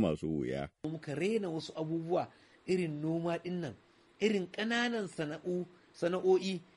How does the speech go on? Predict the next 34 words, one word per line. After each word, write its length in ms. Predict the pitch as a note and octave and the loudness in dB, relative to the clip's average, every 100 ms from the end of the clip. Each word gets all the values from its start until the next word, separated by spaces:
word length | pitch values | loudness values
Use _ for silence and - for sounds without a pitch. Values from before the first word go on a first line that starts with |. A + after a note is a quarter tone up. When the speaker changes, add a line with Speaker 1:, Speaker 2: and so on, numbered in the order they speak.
| - - | -12 -2
Speaker 2:
da 80 | F3 | -2
ake 200 | E3+ E3+ | 0 -2
ta 100 | D3+ | -4
fama 280 | D3+ D#3 | -4 -2
da 80 | C#3+ | -4
su, 180 | C3+ C3+ - - - | -6 -10 -16 -16 -10
muka 200 | D#3 C#3+ | -6 -2
zo 120 | C#3 | -2
muka 180 | C#3 C#3+ | -4 -6
samu 240 | - A2+ | -6 -8
matsala 320 | B2+ - C#3 - | -8 -6 -6 -6
a 40 | |
kansu. 360 | - C3 A#2 - - - - - | -8 -8 -8 -10 -16 -20 -20 -12
Noma 520 | A#2+ D3 E3 E3 E3 E3 | -2 2 2 2 2 2
ya 80 | |
zama 260 | D#3+ E3+ E3+ | 2 2 0
na 180 | E3 C#3+ - - _ | -2 -4 -10 -20 _
kowa 380 | - D#3+ E3 E3 | -6 -2 0 0
ya 160 | D#3+ D#3+ | -2 -6
kishin 280 | - F3 | -10 -12
gide, 240 | D#3 - D3+ - | -10 -10 -12 -8
kowa 380 | F3+ F3 F3 F3 | -4 -2 0 0
ya 220 | F3 F3 | 2 0
zama 360 | E3+ F3+ F3+ - - | 0 -2 -4 -6 -12
kawai 180 | - F3 | -4 -2
na 120 | D#3 | -2
so 120 | C#3 D3 | -4 -6
ya 60 | |
zama 200 | B2+ C#3 | -4 -4
ci 180 | C#3+ - | -6 -8
ma 140 | A#2+ A2 | -6 -6
zaune. 300 | G#2 A2 A#2 - - - - | -6 -8 -10 -16 -20 -20 -14
Musamman 580 | B2+ C3 - C4+ D4 C#4+ | -8 -4 4 6 8 4
matasanmu 640 | A#3+ A#3+ A3 G3 G#3+ G3+ | 0 0 0 2 2 2